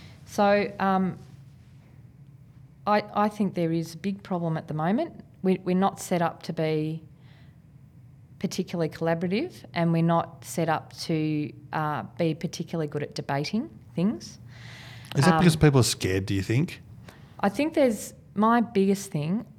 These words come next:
Speaker 1: I, I do think people are scared, but they're scared because they don't know. They don't feel confident in their knowledge as a planner.
Speaker 2: And is that the elders in the planning profession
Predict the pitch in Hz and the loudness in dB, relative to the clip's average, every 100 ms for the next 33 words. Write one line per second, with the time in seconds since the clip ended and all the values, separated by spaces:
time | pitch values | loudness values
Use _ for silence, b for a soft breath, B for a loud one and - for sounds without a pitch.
0 | - - - - - - - 185 - 180 | -20 -20 -20 -20 -20 -20 -4 -4 -2 0
1 | 190 269 240 - 180 165 151 139 - 139 | 2 2 2 0 0 0 -4 -6 -6 -4
2 | 147 196 - - - - 175 180 170 - | -4 -6 -12 -20 -20 -6 -2 0 -2 0
3 | 214 214 208 - 170 170 151 147 147 151 | 0 2 -2 -4 -2 -2 0 -2 -2 -2
4 | 143 135 165 170 185 160 185 165 - 160 | -2 0 0 4 2 2 -4 -4 -4 -6
5 | - 143 165 247 165 160 151 147 147 143 | -4 -4 -4 -2 0 0 0 0 -2 -4
6 | 147 - - 139 139 139 - 139 143 120 | -6 -10 -6 -4 -4 -6 0 4 6 6
7 | 165 175 - 135 123 117 113 - 110 127 | 6 6 4 6 8 8 6 4 6 8
8 | 123 107 107 107 - 117 113 107 101 - | 8 6 4 2 2 2 4 2 0 -2
9 | 110 - 107 104 | 0 0 0 -2